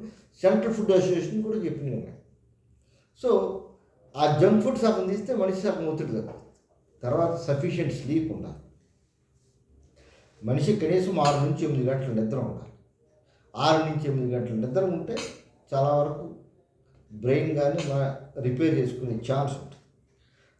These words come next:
తర్వాత very, very important షేరింగ్ ఉండాలి. నీ ఎమోషన్ షేర్ చేసుకునే మంచి ఫ్రెండ్ ఉండాలి, లేదా మంచి పేరెంట్ ఉండాలి. అప్పుడు ఎప్పుడైతే ఉంటుందో ఈ మూడు ఉంటే మనిషికి సగం స్ట్రెస్ తగ్గుతుంది.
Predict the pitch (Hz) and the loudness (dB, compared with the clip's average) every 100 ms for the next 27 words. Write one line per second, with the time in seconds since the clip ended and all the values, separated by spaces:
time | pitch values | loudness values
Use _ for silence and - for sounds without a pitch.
0 | 226 226 175 135 160 220 302 285 247 220 | -6 -2 0 2 6 6 6 2 2 0
1 | 196 190 196 202 - - _ _ _ - | -2 -2 -4 -8 -12 -20 _ _ _ -10
2 | - 190 208 180 - - - - - 143 | 2 4 4 2 -4 -6 -12 -18 -14 -6
3 | 143 139 156 208 202 190 185 175 165 151 | 0 2 4 2 0 -2 -2 -2 -2 -6
4 | - 170 139 120 - - - - 156 - | -8 -8 -6 -4 -6 -8 -8 -6 -6 -8
5 | - - - _ _ _ _ 139 185 185 | -10 -16 -20 _ _ _ _ 0 2 4
6 | 135 - 131 170 175 139 - - - - | 0 -2 2 2 2 -2 -6 -8 -14 -20
7 | - _ _ _ _ _ _ _ 185 185 | -20 _ _ _ _ _ _ _ -4 0
8 | 220 220 226 240 233 220 226 214 180 185 | 2 2 2 2 2 0 0 0 0 0
9 | 233 262 214 180 180 180 - - _ _ | 2 2 2 0 -2 -6 -10 -16 _ _
10 | _ 139 170 196 - 220 180 156 - 147 | _ -6 -2 0 0 -2 -2 -4 -4 -4
11 | 147 143 107 - - | -2 -2 -2 -4 -12